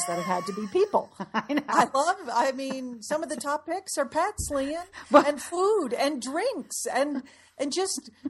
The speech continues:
Speaker 1: good time, good summer fun.
Speaker 2: Yeah. I mean, let's face it, the dogs of the Satellite Sisterhood are having an excellent time this summer. I mean, <laughs> they're doing all
Speaker 1: Yes,
Speaker 2: kinds
Speaker 1: they
Speaker 2: of
Speaker 1: are.
Speaker 2: things.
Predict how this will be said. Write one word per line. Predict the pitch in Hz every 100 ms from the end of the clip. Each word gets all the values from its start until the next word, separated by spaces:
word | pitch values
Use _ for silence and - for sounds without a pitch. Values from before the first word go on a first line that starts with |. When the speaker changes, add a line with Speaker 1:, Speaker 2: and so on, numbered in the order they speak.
| -
Speaker 1:
good | - 339 -
time, | 302 320
good | - - 277
summer | - 302 311
fun. | 302 277 349 320 -
Speaker 2:
Yeah. | 254 302 - - - -
I | 202 240
mean, | 247
let's | 254 285 285
face | 285 277 226
it, | 175 - 180
the | 202
dogs | 214 233 262 196 151 -
of | 180 185
the | 185
Satellite | 214 190 180 170
Sisterhood | 185 - 165 165 156 143 _ -
are | 208
having | 220 240 226
an | 208
excellent | 180 196 - 180 170
time | 170 151 143
this | 135 -
summer. | 160 127 110
I | 180
mean, | 208 214 269 - - -
<laughs> | _ -
they're | 285
doing | 320 285
all | 294
Speaker 1:
Yes, |
Speaker 2:
kinds | 269 285
Speaker 1:
they | 277
Speaker 2:
of | 247
Speaker 1:
are. |
Speaker 2:
things. | 185 127